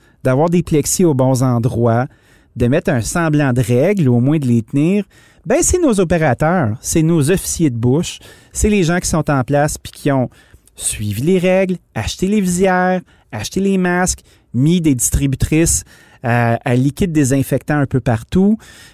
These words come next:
et qui se sont préparés une fois, deux fois, trois fois à ouvrir, à fermer, à recommencer, à arrêter, à remplir l'inventaire,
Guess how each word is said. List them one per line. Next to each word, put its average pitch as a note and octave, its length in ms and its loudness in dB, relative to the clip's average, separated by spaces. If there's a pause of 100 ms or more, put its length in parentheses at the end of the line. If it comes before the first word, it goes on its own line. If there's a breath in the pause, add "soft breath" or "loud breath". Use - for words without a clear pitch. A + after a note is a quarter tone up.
(120)
et B2+ 80 -4
qui - 160 -10
se - 80 -4
sont C#3+ 120 0
préparés C3+ 560 0
une G3 140 0
fois, C#3+ 380 0
deux F#3 260 2
fois, C3 400 0
trois F#3+ 340 0
fois C#3+ 340 0
à D#3+ 120 2
ouvrir, E3 460 2
à F#3 80 2
fermer, E3 480 2
à F#3 60 0
recommencer, G3 680 0
à F#3 120 2
arrêter, E3 580 0 (380 loud breath)
à B2 140 -2
remplir F3+ 440 0
l'inventaire, E3+ 880 0